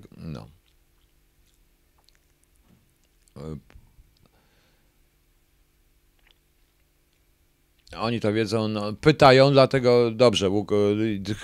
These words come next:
zrobię następną K H T, obiecuję państwu pojutrze. E, zrobię K H T o infrastrukturze wywiadowczej. W ogóle co to jest infrastruktura wywiadowcza, żebyście zrozumieli, dobrze? Dokładnie, zrobię, chociaż nie można, ale zrobię. Natomiast,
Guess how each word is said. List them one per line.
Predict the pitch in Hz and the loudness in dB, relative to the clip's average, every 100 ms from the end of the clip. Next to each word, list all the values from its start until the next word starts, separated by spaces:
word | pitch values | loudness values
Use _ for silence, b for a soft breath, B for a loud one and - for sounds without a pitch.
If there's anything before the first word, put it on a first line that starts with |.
| 135 | -4
zrobię | 123 160 156 | 2 4 4
następną | 143 131 147 135 | 2 2 0 0
K | 127 117 | -2 0
H | 113 | 0
T, | - 127 120 117 117 110 110 | 2 2 4 2 2 4 2
obiecuję | 104 104 - 104 98 | 0 -2 0 0 2
państwu | 104 101 - 101 | 0 0 -4 -4
pojutrze. | 110 107 101 - 113 131 - B B B B - | 0 0 0 -2 -2 -2 -6 B B B B -4
E, | 92 98 | -2 0
zrobię | 92 135 123 | 2 2 2
K | 120 113 | 0 0
H | 110 | 2
T | 101 120 | 2 4
o | 110 | 2
infrastrukturze | 104 107 98 110 92 98 78 80 | 0 -2 -4 -4 -6 -4 -4 -6
wywiadowczej. | 76 82 80 78 - - 69 | -6 -8 -8 -12 -12 -16 -10
W | |
ogóle | 87 98 104 | -6 -2 0
co | 139 | 0
to | 131 139 | 0 2
jest | 131 107 | 2 2
infrastruktura | 85 - 76 - 80 - 78 73 | -4 -8 -10 -10 -12 -10 -10 -8
wywiadowcza, | 76 76 78 73 - | -8 -8 -10 -10 -8
żebyście | 85 104 107 - | -6 -6 -6 -6
zrozumieli, | 98 95 80 90 78 69 73 | -4 -4 -6 -8 -8 -10 -6
dobrze? | 90 92 127 147 | -6 -4 -4 -4
Dokładnie, | 117 120 107 82 69 69 82 | -2 -2 0 -2 -4 -8 -4
zrobię, | 123 104 90 | -2 0 -2
chociaż | 90 85 - | -6 -6 -6
nie | 85 | -4
można, | 90 82 78 | -4 -4 -6
ale | 73 | -8
zrobię. | 69 60 - _ B B B B | -12 -16 -20 _ B B B B
Natomiast, | 104 110 139 135 120 | -4 -2 0 0 -2